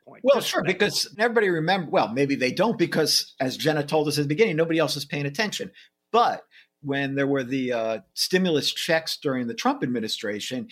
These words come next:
Speaker 2: he signed them with his name, and he put a letter in talking about how valuable it was that he had done this, even
Speaker 1: Right.
Speaker 2: though it was a bipartisan bill. I mean, the
Speaker 1: Right.
Speaker 2: New Deal,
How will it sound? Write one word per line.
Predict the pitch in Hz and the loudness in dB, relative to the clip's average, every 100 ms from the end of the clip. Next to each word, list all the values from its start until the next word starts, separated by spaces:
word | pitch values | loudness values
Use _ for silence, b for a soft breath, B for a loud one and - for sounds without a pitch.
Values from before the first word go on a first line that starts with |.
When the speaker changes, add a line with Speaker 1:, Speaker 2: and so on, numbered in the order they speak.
| B B | B B
Speaker 2:
he | 208 | 0
signed | - - 202 226 165 110 | 2 2 2 2 0 -2
them | 117 156 | -4 -6
with | 123 | -2
his | 160 127 | -2 -2
name, | 123 110 107 120 143 - b b - | -2 -4 -4 -8 -10 -14 b b -6
and | 123 | 0
he | 156 151 | 0 2
put | 175 | 2
a | 151 | 2
letter | 160 262 202 131 | 4 4 4 2
in | 127 139 | 0 -2
talking | 160 160 160 151 | 0 0 0 -4
about | 123 117 107 113 - | -2 -2 -2 -2 -2
how | 156 147 | 2 4
valuable | 160 185 196 156 143 | 6 4 4 0 0
it | |
was | 135 139 | 2 2
that | 147 | 0
he | 135 233 214 | -2 -2 0
had | 165 143 | 0 0
done | 220 214 | 0 0
this, | 107 - - B B B _ | -2 -6 -12 B B B _
even | 190 143 180 | 0 4 2
Speaker 1:
Right. | 147 | 2
Speaker 2:
though | 143 143 143 | 0 2 4
it | 156 | 4
was | 151 143 | 4 2
a | 151 143 | 2 0
bipartisan | 131 143 143 139 120 - 120 | 0 0 0 -2 0 -4 -8
bill. | 110 208 131 - - 156 | -2 -2 -2 -8 -12 -6
I | |
mean, | 160 165 160 | -4 -2 2
the | 151 | 2
Speaker 1:
Right. | 165 | 4
Speaker 2:
New | 196 | 2
Deal, | 156 233 202 180 208 226 | 2 4 4 4 2 -2